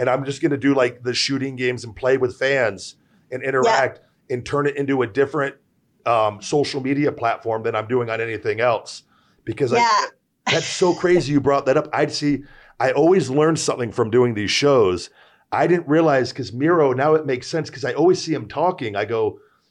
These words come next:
Speaker 1: "Wait a second, I thought that was, I thought Twitch was solely for video games." And
Speaker 2: That's
Speaker 1: I didn't
Speaker 2: what I too.
Speaker 1: Yeah, wow.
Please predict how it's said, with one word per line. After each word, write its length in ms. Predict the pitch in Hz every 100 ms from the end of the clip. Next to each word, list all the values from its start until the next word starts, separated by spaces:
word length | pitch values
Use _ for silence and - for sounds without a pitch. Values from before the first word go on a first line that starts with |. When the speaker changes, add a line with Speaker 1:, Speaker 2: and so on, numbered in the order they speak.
| _ -
Speaker 1:
"Wait 180 | 170 190
a 60 |
second, 340 | 180 123 127 131
I 60 |
thought 220 | 120 175 175
that 140 | 151
was, 160 | 139 -
I 140 | 151
thought 260 | 202 196 -
Twitch 300 | - 170 170
was 120 | 120
solely 340 | - 131 135 127
for 160 | 117
video 360 | 82 95 131 127
games." 600 | 90 76 76 - - - _ _ _ _ _
And 80 | 120
Speaker 2:
That's 160 | 127 160
Speaker 1:
I 40 |
didn't 20 | 247
Speaker 2:
what 80 | 247
I 100 | - _ -
too. 360 | - 226 214 196
Speaker 1:
Yeah, 360 | 131 143 131 107 -
wow. 520 | 127 156 143 101 -